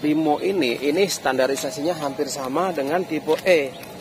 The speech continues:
Ya, perbedaannya mungkin di dashboard. Kalau di dashboard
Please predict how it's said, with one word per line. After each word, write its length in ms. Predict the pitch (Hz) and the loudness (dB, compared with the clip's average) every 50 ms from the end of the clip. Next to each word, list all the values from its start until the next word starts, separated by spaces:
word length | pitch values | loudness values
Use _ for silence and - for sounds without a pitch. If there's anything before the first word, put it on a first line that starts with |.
| - - - - - - - - - - - - - - | -14 -14 -14 -14 -12 -10 -8 -8 -8 -8 -12 -12 -6 -2
Ya, 160 | 123 131 135 | -2 -2 -2
perbedaannya 800 | - - - 160 156 156 160 147 147 151 165 170 196 226 226 214 | -2 -6 -4 -2 2 4 4 4 4 4 2 2 2 2 2 4
mungkin 400 | 190 170 160 160 220 220 202 170 | 4 2 2 2 2 2 2 4
di 80 | 175 160 | 4 4
dashboard. 720 | 147 131 127 - 131 131 131 - - - - - - - | 4 2 2 2 2 2 2 0 -2 -16 -16 -16 -10 -4
Kalau 160 | 131 131 139 | 0 2 2
di 160 | 139 139 135 | 2 2 2
dashboard 320 | 131 123 - - - 180 | 0 0 0 2 0 0